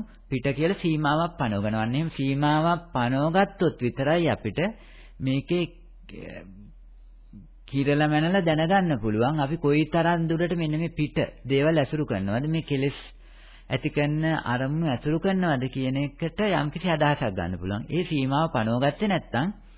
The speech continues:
කොච්චර අපි ඇතුලේ ඉන්නවද, කොච්චර පිටේ ඉන්නවද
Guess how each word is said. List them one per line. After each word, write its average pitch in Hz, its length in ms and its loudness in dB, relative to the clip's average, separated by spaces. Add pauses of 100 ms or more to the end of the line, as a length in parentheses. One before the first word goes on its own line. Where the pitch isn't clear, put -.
(920)
කොච්චර 131 460 -2
අපි 185 240 6
ඇතුලේ 127 340 2
ඉන්නවද, 147 300 0
කොච්චර 139 440 -2
පිටේ 139 340 2
ඉන්නවද 156 380 0